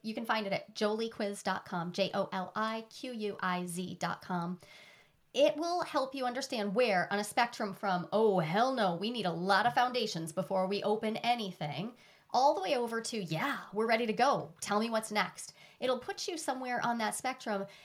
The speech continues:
And from there, you'll get an invitation to come to one of my salons.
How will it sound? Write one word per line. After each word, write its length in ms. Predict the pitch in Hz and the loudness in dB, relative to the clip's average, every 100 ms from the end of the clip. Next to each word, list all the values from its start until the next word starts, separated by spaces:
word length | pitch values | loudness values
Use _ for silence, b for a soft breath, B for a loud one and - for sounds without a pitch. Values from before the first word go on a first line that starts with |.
| B | B
And 180 | 254 254 | 0 0
from 200 | 262 269 | -4 -4
there, 200 | 269 311 | -2 0
you'll 140 | 285 233 | 0 0
get 160 | 226 | -2
an 100 | 233 | -2
invitation 540 | 233 247 247 240 233 220 | -4 -4 -6 -6 -8 -10
to 80 | |
come 340 | 220 - 220 214 | -12 -6 -6 -4
to 200 | - 220 | -6 -4
one 180 | 202 196 | -2 -4
of 140 | 196 | -4
my 340 | 202 190 185 185 | -4 -4 -2 -4
salons. 720 | - 180 190 214 320 381 | -2 -2 0 -2 -4 -8